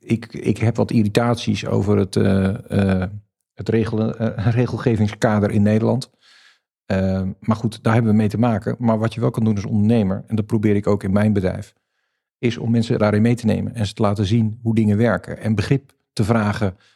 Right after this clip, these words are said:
voor wat wel en niet kan. En, eh, als jij dat voor elkaar krijgt en een cultuur in die ondernemingsraad krijgt die niet alleen, waarbij de mensen niet alleen kijken naar het perspectief van de werknemer en de onderneming, wat van hen gevraagd wordt, maar ook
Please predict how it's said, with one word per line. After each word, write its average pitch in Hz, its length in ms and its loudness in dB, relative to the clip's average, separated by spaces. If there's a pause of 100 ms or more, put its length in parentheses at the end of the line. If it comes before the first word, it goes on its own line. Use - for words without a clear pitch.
voor 110 380 0
wat 104 140 0
wel 110 280 2
en 104 100 2
niet 127 140 2
kan. - 280 -4 (540)
En, 107 300 0 (400)
eh, 95 160 -2
als - 240 -2
jij 123 200 2
dat 156 220 0
voor 139 160 2
elkaar 120 320 0
krijgt 185 380 -2
en 117 220 0
een 110 160 2
cultuur 151 440 0
in 131 80 0
die 123 120 2
ondernemingsraad 123 880 0
krijgt 98 460 -4
die 110 240 0
niet 139 200 0
alleen, 107 320 4
waarbij 110 260 2
de 107 80 2
mensen 117 260 2
niet 127 120 0
alleen 113 160 4
kijken 101 460 -2
naar 107 140 -2
het 101 120 -8
perspectief - 720 -6
van 92 380 -2 (340)
de 107 100 0
werknemer 104 600 0 (280)
en 120 100 2
de 110 80 2
onderneming, 101 460 0
wat 120 140 -4
van 107 120 0
hen 104 120 2
gevraagd 101 340 -4
wordt, 104 160 -10
maar 107 200 0
ook - 400 0